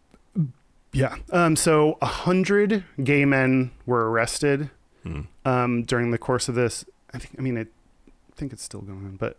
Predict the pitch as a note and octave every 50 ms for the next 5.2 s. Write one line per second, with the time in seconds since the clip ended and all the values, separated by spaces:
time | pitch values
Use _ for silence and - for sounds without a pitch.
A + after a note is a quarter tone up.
0 | _ - A#2+ A#2 A2+ A2 A2 A#2 - - A#2+ G#2+ A#2+ - D#3+ C3+ C3+ C3 - C3
1 | B2+ A#2+ B2+ A#2+ - - - A#2+ G#2+ - - - - - _ - F2 D#2 C#2 -
2 | - G#2+ - - - - B2 G#2+ - - - G#2+ G#2 - - G#2+ G2 G2+ - C3
3 | A#2+ A#2 A#2 A#2 A2 - - D3+ - - B2 A#2 G#2 A2 G#2 G#2 A#2 A2 A#2 A#2
4 | A#2 A2+ G#2+ G#2 - - A#2 G#2+ G#2+ G#2 - G#2+ A2 G#2 - G#2+ G#2+ G#2 G2+ -
5 | A#2 A2 - -